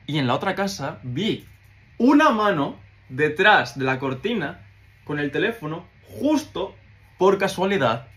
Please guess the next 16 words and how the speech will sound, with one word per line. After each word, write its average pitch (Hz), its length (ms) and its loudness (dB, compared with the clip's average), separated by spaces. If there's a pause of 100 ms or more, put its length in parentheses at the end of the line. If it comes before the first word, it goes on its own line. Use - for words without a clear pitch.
apuntando 127 720 -6
a 120 80 -8
mi 120 80 -8
ventana. 135 560 -6 (340)
Así. 151 420 -2 (920)
Y - 80 -2
era 196 80 4
una 240 120 4
chiquilla, 131 580 0
que 113 200 -4
no 160 120 -6
sé 185 100 -4
cuántos 127 240 -4
años 113 180 -6
tendrá, 107 360 -10 (420)
pero 117 600 0